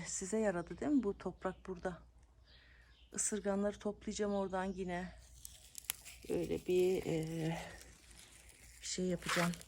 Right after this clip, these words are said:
Gübre yapacağım. Oh, ağaçlara, bahçe temizliği olacak. Bakın oradan sümbüller yine.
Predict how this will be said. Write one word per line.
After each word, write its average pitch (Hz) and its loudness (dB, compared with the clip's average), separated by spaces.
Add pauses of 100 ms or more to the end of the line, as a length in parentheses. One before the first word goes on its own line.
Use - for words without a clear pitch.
Gübre 175 0
yapacağım. 170 0 (3000)
Oh, - -2
ağaçlara, 196 4 (1120)
bahçe 196 0 (140)
temizliği 196 0
olacak. 185 -2 (160)
Bakın 208 -6 (200)
oradan 185 -6 (1040)
sümbüller 190 -2
yine. 185 -6